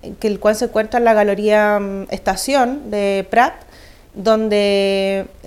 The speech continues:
se encontraron elementos que se fabricaban con, a, a base de la cannabis sativa, que es más conocida como la marihuana, eh, y, em,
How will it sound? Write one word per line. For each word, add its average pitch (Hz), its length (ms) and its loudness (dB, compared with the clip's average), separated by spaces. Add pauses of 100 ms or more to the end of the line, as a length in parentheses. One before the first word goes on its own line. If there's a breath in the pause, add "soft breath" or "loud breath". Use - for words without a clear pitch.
se 214 140 -6
encontraron 208 800 0
elementos 196 580 -2
que 262 120 -6
se 262 100 -6
fabricaban 240 640 0
con, 269 600 -4
a, 220 140 -2
a 208 160 2
base 240 420 2
de 226 280 4
la 214 180 4
cannabis 214 340 0
sativa, 233 440 -2
que 220 320 -2
es - 220 -12 (200)
más 208 140 -8
conocida 214 480 -4
como 208 240 -4
la 202 80 0
marihuana, 214 560 -2 (880 loud breath)
eh, 214 460 4
y, 240 380 -2
em, 180 1400 -4